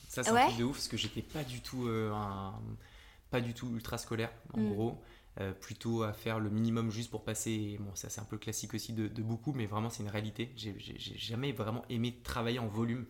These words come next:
Speaker 1: toujours filou. Si je
Speaker 2: Ok.
Speaker 1: peux bosser une demi-heure, nickel. Euh, et là, de, le, d'assumer la charge de taf que j'ai faite avec Home et que je continue à faire, ça, c'est un truc qui m'a mis une vraie claque personnelle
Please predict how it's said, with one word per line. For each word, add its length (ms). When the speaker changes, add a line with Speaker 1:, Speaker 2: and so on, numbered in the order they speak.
Speaker 1:
toujours 380
filou. 460
Si 140
je 80
Speaker 2:
Ok. 60
Speaker 1:
peux 80
bosser 200
une 80
demi-heure, 280
nickel. 320
Euh, 580
et 120
là, 200
de, 180
le, 220
d'assumer 560
la 80
charge 300
de 80
taf 460
que 180
j'ai 200
faite 640
avec 340
Home 200
et 60
que 140
je 80
continue 340
à 60
faire, 260
ça, 120
c'est 120
un 60
truc 180
qui 120
m'a 240
mis 180
une 120
vraie 240
claque 360
personnelle 420